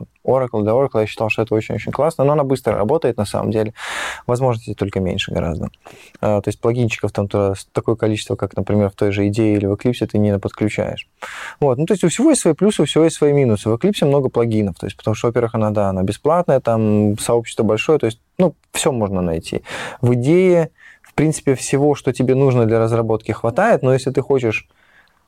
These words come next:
вот чего-то прям такого, что тебе не нужно, ну, в принципе, не помешало бы, чтобы оно болталось, там, показать друзьям, то такого чуть меньше, чем в Eclipse.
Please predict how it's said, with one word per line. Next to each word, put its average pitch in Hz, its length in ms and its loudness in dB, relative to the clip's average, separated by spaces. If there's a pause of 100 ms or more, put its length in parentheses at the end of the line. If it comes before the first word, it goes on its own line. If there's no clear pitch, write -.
(140)
вот 123 200 0
чего-то 135 360 0
прям 123 260 2
такого, 123 420 0
что - 160 -4
тебе 127 240 0
не 131 140 2
нужно, 127 340 2
ну, 240 120 2
в - 60 -2
принципе, 165 400 0
не 131 100 4
помешало 120 540 2
бы, 113 140 -2
чтобы 113 240 -2
оно 110 80 0
болталось, 131 580 0
там, 107 140 -6
показать 110 420 -2
друзьям, 104 480 0
то 143 240 2
такого 139 360 0
чуть - 180 -8
меньше, 104 260 -4
чем 95 180 0
в 90 40 -2
Eclipse. - 320 -8